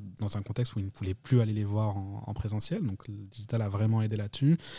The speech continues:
ce qui derrière a facilité et a aidé à accélérer l'adoption, parce qu'au final, euh, tout le monde dans l'entreprise a vu l'intérêt, euh, a vu l'intérêt que pouvait avoir le digital, a vu l'intérêt que pouvait avoir ces solutions-là,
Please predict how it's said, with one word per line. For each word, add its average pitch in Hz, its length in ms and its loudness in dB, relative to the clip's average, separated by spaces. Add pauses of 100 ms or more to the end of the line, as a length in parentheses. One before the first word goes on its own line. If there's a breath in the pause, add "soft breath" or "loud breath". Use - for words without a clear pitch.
(160 loud breath)
ce - 80 -4
qui - 100 2
derrière 123 360 10
a 120 60 10
facilité 127 720 6
et 139 40 8
a 107 240 4
aidé 127 300 6
à 127 60 8
accélérer 117 380 2
l'adoption, 113 420 2
parce 104 120 -2
qu'au - 140 -6
final, 120 500 4 (400 loud breath)
euh, 98 540 0
tout 127 100 8
le 127 60 12
monde 135 140 10
dans 127 80 10
l'entreprise 120 680 6
a 110 180 4
vu 139 340 8
l'intérêt, 117 720 6
euh, 104 440 0 (220)
a - 100 -6
vu 104 140 0
l'intérêt 117 440 4
que - 40 -6
pouvait 107 160 -2
avoir 104 140 0
le 101 100 -2
digital, 123 540 0
a 101 160 0
vu 113 200 4
l'intérêt 120 380 4
que - 60 -8
pouvait 110 160 -2
avoir 107 200 -2
ces - 120 -8
solutions-là, 110 640 0